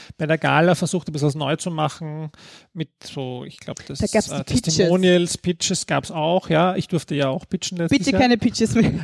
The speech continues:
Speaker 1: Ich bin, ich bin neugierig, was heuer, was heuer passiert.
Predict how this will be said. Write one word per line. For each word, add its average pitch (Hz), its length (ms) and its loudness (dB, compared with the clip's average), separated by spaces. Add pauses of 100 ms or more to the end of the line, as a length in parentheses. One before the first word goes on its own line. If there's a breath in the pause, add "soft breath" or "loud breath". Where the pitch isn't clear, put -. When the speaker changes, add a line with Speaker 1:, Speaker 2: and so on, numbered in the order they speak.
(160)
Speaker 1:
Ich - 140 -8
bin, 240 180 -2
ich 190 80 -2
bin 226 120 0
neugierig, 175 320 2
was 156 140 0
heuer, 165 360 2 (100)
was 196 280 -2
heuer 180 180 2
passiert. 220 420 -4